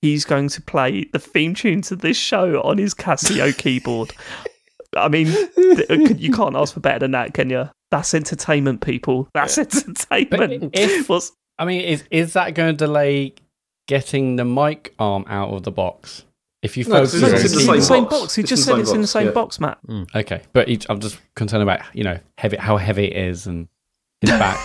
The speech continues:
Speaker 1: <laughs> Okay, right. And look, we said we're not gonna dig him out anymore. He's promised us this. He's, he's got a free pass this week. All right.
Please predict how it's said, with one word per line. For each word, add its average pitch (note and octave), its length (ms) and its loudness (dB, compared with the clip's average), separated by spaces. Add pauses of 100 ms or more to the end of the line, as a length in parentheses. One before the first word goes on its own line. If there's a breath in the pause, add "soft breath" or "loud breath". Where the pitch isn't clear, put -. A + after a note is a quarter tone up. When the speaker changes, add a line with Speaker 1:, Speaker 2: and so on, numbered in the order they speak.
(200)
Speaker 1:
<laughs> - 540 0
Okay, F#3+ 240 -2
right. D#3+ 260 0
And E3+ 180 0
look, F#3+ 260 -2
we D#3 80 -2
said E3 220 0
we're E3 80 0
not E3 120 0
gonna D#3+ 160 -2
dig D#3 160 -2
him D#3+ 80 -2
out D#3+ 140 2
anymore. C3 320 -4 (280 loud breath)
He's D#3 160 0
promised E3+ 400 -2
us D#3+ 140 0
this. C#3+ 340 -2 (280 loud breath)
He's, C#3+ 160 0
he's C#3+ 340 0
got D3+ 160 0
a C#3+ 40 0
free C#3+ 240 0
pass C3+ 320 -2
this C3 200 -8
week. B2 260 -6
All C#3 120 0
right. C3 240 -4